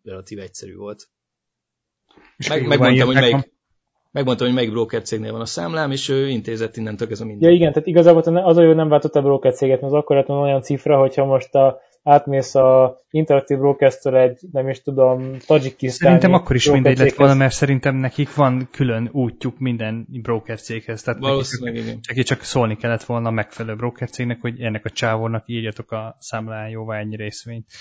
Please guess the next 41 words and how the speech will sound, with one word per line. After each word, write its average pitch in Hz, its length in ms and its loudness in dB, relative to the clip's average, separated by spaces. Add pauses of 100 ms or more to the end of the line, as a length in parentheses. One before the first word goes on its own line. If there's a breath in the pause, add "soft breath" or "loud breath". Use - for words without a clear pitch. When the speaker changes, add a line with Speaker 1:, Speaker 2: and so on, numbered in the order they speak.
(280 loud breath)
Speaker 2:
Tehát 131 180 -2
ez, 139 80 0
Speaker 1:
Igen. 240 120 -4
Speaker 2:
ez, - 200 -6
ez - 140 -10
tök - 200 -12
jó, 113 280 -10
ez 131 140 -12
tök - 180 -16
jó. 117 120 -14 (480 loud breath)
Speaker 1:
Igen, 139 240 -2
de 151 100 0
érted, 156 320 2
így 147 120 0
el 165 280 2
tudom 131 160 -2
képzelni 123 300 0
magam 127 200 0
előtt 110 200 0
a 113 40 -14
csávó 113 360 -2
arcát, 113 420 -4
amikor 113 300 -6
így, 117 180 -10 (720)
hogy 127 240 -12
ú, 147 260 -6
érted, 127 340 -2
így 110 280 -10
valami 110 260 -4
nagy 131 220 0
befektető, 123 580 -4
vagy 110 140 -2
minden, 123 240 -4
és 110 160 -4
akkor 110 340 -6 (360 soft breath)
ott 139 240 -8
jön 117 140 -4
a 117 160 -4
Medowarski 123 680 -4
Mihály 117 400 -6
a 110 240 -10